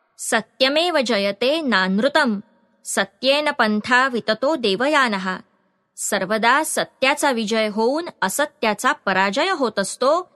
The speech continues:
आणि सत्याच्याच योगाने मार्ग विस्तृत होत असतो. या वचनावर दृढ निश्चय ठेवून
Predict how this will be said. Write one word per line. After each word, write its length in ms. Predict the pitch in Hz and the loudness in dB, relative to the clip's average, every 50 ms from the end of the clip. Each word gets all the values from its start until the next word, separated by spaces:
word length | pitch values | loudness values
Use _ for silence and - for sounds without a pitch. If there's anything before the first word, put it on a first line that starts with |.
| _ _ _ _ _ _ - | _ _ _ _ _ _ 0
आणि 420 | - 214 208 208 233 262 285 311 294 | 2 2 4 4 2 0 -2 -2 -4
सत्याच्याच 960 | - - 214 180 - _ _ - 254 247 247 240 - - 285 311 349 359 - - | -4 -4 -4 -4 -4 _ _ 0 2 2 2 2 2 2 2 2 2 2 -2 -4
योगाने 600 | 240 220 208 196 202 196 196 196 208 247 294 330 | -2 0 0 2 2 2 2 2 0 0 0 0
मार्ग 480 | 294 226 202 190 196 202 202 208 202 - 208 247 | 0 0 2 2 2 2 0 0 0 0 0 0
विस्तृत 400 | 202 190 - - - 302 359 359 - | -2 -6 -6 -6 -6 -6 -6 -4 -2
होत 200 | 302 269 - 214 | -2 -2 0 -2
असतो. 400 | 196 - - - - 185 - - _ _ _ _ _ _ _ _ _ _ _ _ _ _ - 208 | -4 -6 -8 -10 -10 -12 -14 -14 _ _ _ _ _ _ _ _ _ _ _ _ _ _ -8 -2
या 260 | 202 247 269 311 320 | 2 4 4 4 4
वचनावर 800 | 302 262 214 - 240 240 226 220 214 208 233 262 285 294 285 | 4 0 -2 -2 -2 0 2 2 2 2 2 2 2 2 0
दृढ 300 | 262 208 196 240 254 277 | 0 -2 -2 0 0 2
निश्चय 560 | 330 359 349 302 254 - - - 247 208 196 196 | 2 0 0 -2 -4 -4 -4 -2 0 0 0 0
ठेवून 400 | - - 226 247 269 302 330 | -2 -4 0 0 0 0 0